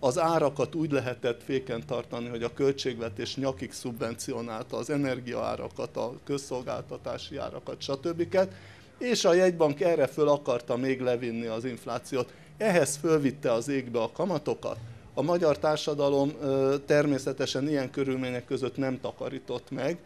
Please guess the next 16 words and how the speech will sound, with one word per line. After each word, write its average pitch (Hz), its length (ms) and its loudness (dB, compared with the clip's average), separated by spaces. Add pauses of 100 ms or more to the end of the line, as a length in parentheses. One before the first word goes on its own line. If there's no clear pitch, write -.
(280)
Nem 165 220 2
takarított 139 580 0
meg, 165 300 0
mert 135 320 2 (140)
jött 165 320 4
neki 143 440 2 (320)
az 156 200 4
a 135 160 4
tény, 147 400 2
hogy, 123 380 -2 (840)
hogy 147 140 0
devizában 120 680 4
tudott 127 360 -4
eladósodni. 127 680 -4
Látszólag 151 680 2
olcsón. 127 580 -4